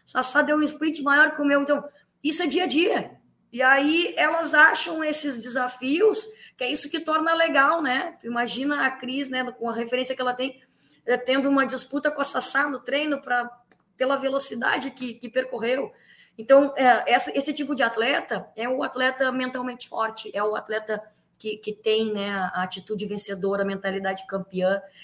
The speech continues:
e ela com certeza passou por esse momento, que certamente ela queria estar lá, mas ela, acho que, ah, viveu esse momento de frustração, mas, eh, não levou pra dentro do nosso trabalho.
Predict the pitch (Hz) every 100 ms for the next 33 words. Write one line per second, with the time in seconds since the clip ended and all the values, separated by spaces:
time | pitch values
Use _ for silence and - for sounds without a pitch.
0 | - 196 202 202 220 214 233 226 233 220
1 | 214 220 214 - 233 226 220 220 220 202
2 | 196 277 - - _ _ _ _ _ -
3 | 196 190 185 185 - _ 180 - - 202
4 | 208 202 208 196 190 190 202 - 190 185
5 | 170 196 - - - - - 208 208 208
6 | 220 226 214 214 - 220 214 - - -
7 | - 180 180 180 160 180 214 196 240 277
8 | 277 262 240 226 233 208 220 226 220 220
9 | 220 214 220 247 262 262 254 - 240 226
10 | 220 208 208 214 240 214 226 226 208 214
11 | 208 202 202 - 190 175 185 226 262